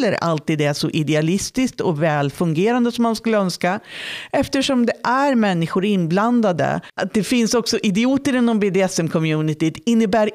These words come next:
inte att B D S M som praktik är dåligt.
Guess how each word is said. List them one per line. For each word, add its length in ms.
inte 600
att 140
B 120
D 100
S 180
M 100
som 180
praktik 480
är 60
dåligt. 540